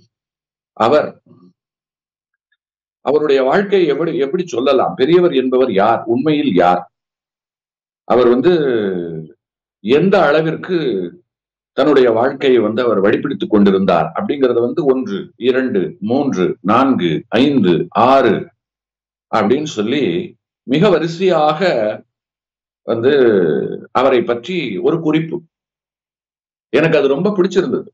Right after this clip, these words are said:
இந்த நிகழ்ச்சியை பார்த்து கொண்டிருக்கக்கூடியவர்களுக்கு, ஆஹ், பெரியவர் வந்து எப்படிப்பட்டவர் அப்படிங்கிறத வந்து ஒரு முறை, திரும்ப ஒரு முறை, ஒரு ரீகால், அவருடைய பூரணமான, முழுமையான ஒரு,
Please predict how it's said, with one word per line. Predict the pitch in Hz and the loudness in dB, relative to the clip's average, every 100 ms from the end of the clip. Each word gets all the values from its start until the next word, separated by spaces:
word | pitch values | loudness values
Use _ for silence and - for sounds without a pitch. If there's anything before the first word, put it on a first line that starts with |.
| _ | _
இந்த | 127 127 131 | -4 0 2
நிகழ்ச்சியை | 135 175 170 196 185 | 2 0 2 2 2
பார்த்து | - 139 147 175 | 2 0 0 -4
கொண்டிருக்கக்கூடியவர்களுக்கு, | 165 156 131 143 127 131 131 117 107 98 135 123 78 - - _ _ _ _ _ _ _ _ - | -2 -2 -2 -2 0 4 4 4 0 -4 0 0 0 -4 -12 _ _ _ _ _ _ _ _ -2
ஆஹ், | 117 117 113 110 | 0 2 0 0
பெரியவர் | 143 180 180 135 | 2 2 2 0
வந்து | 120 127 165 151 120 104 101 | -4 -6 -6 -6 -6 -4 -4
எப்படிப்பட்டவர் | 120 175 - - 123 - | 0 2 2 0 0 0
அப்படிங்கிறத | - 107 135 131 110 104 | -2 -2 2 2 2 0
வந்து | 107 120 151 90 82 - _ _ _ _ _ | -2 -4 -2 -4 -4 -12 _ _ _ _ _
ஒரு | - 139 | 0 2
முறை, | 156 180 | 4 2
திரும்ப | 170 214 208 | 2 2 2
ஒரு | 160 | 0
முறை, | 135 127 | 0 -2
ஒரு | 120 127 131 | 0 2 2
ரீகால், | 196 - 139 98 - _ _ _ _ _ | 0 0 0 0 -2 _ _ _ _ _
அவருடைய | 113 143 139 135 | 0 2 2 0
பூரணமான, | 185 233 233 202 180 147 | 2 2 4 2 0 0
முழுமையான | 139 190 208 196 202 185 | -2 0 2 2 2 0
ஒரு, | 151 123 104 90 | -2 -2 -4 -6